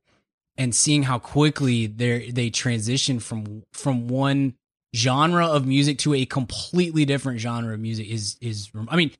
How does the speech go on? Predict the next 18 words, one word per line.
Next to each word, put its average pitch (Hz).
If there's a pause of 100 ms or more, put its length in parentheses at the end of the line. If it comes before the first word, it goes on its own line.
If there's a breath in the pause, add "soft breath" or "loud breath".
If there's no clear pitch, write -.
(180)
the, 202
the 175
beginning 190
of 175
Act 165
Two, 180
when, 127 (460)
when, 135
uh, 120
when, 127
when 135
Daveed 139
Di-, 143 (120)
Diggs 156
comes 131
out 127
as 117
Jefferson, 113